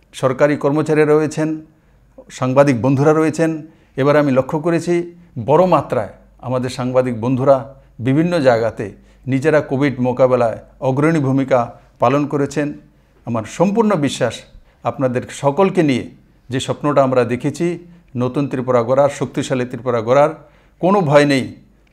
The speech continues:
ত্রিপুরা সেই দিশাতে যাবে। আর ভিশন ডকুমেন্টসে যা যা বলেছি বন্ধুরা,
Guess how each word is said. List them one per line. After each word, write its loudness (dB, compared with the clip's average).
ত্রিপুরা 0
সেই -4
দিশাতে 0
যাবে। 2
আর -4
ভিশন 0
ডকুমেন্টসে 0
যা -2
যা 4
বলেছি -4
বন্ধুরা, 0